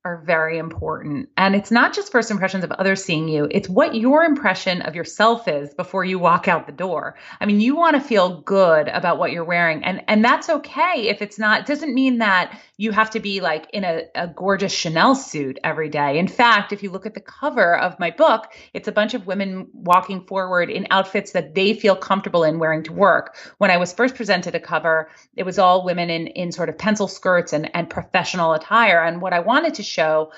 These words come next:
was that in order to feel comfortable with your look and good about what you're wearing, you wanna wear things that feel most authentically like you. And so really it's about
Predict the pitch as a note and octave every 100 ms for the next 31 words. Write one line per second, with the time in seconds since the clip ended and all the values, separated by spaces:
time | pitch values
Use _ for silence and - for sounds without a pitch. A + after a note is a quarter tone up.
0 | - _ F#3+ F#3+ F#3 E3+ E3 - _ G#3+
1 | G#3+ C#4 E4 C#4+ A3+ G#3+ G#3 G#3 F#3+ F#3
2 | F3+ E3+ F3+ A3 - E3+ E3 G3 G#3 F#3+
3 | D3+ E3+ F3 D#3+ G3 A3+ F#3 F#3 E3+ F#3+
4 | A3 A#3 F#3+ F#3 F#3 F3 F3 E3 C#3+ F#3+
5 | E3 E3+ F3 G#3 - E3 - E3 E3+ F3+
6 | E3+ E3 - D#3+ D3 D3 D#3 D#3 C3+ -
7 | - - - - G3 - G#3+ F#3 F3+ -
8 | - _ _ - G3+ D4+ F4 B3+ G3+ G3+
9 | F3 E3 E3